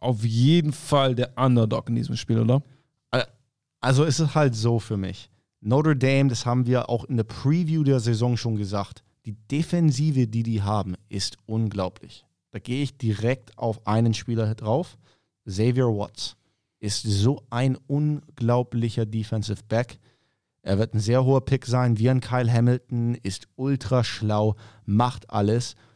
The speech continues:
Speaker 2: Der Unterschied ist, er hat dreizehn Interceptions in den letzten zwei Jahren. Die meisten von jedem College-Football-Spieler, den es gibt. Der ist so ein Difference-Maker und Leader in dieser Verteidigung,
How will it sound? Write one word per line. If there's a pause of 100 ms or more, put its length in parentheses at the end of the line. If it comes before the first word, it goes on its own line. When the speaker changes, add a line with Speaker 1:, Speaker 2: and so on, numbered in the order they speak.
Speaker 2:
Der
Unterschied
ist,
er
hat
dreizehn
Interceptions
in
den
letzten
zwei
Jahren.
Die
meisten
von (180)
jedem
College-Football-Spieler,
den
es
gibt. (640)
Der
ist
so
ein
Difference-Maker
und
Leader
in
dieser
Verteidigung,